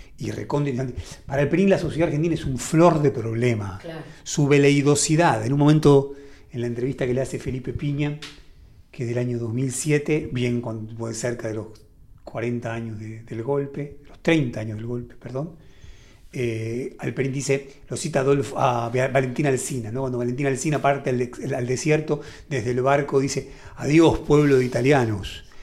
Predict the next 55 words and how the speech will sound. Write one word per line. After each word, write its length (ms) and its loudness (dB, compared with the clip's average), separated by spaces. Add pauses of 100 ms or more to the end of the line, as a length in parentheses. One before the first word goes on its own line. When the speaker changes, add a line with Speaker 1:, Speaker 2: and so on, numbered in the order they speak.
Speaker 1:
que 100 -12
se 100 -8
había 120 -2
entusiasmado 520 -2
con 100 -4
los 100 -8
unitarios 640 2
y 60 -4
ahora 140 0
se 60 -4
está 140 -4
entusiasmando 480 -6
con 160 -2
Rosas. 540 -4 (540)
Entonces 240 -6
dice, 180 2
"Bueno, 260 0 (220)
este 160 0
es 100 -4
un 140 -6
pueblo 240 4
de 80 2
italianos 400 2
por 160 0
lo 100 4
veleidoso, 800 2 (240)
Speaker 2:
Claro. 160 -18 (240)
Speaker 1:
por 160 -10
lo 80 -4
cambiante", 720 -6
Speaker 2:
Ujú. 100 -20 (600)
Speaker 1:
¿no? 260 -2
Lo 140 -4
que 80 -4
vos 200 -2
acabas 360 -2
de 80 -2
decir. 440 -8
El 80 -16
setenta 380 -10
y 80 -4
uno 120 -6
una 120 -8
cosa, 480 -4
o 80 -14
el 80 -12
setenta 380 -8
una 100 -6
cosa, 380 -6 (340)
en 60 -10
el 80 -6
setenta 340 -10
y 20 -8
cuatro 320 -4
otra. 320 -6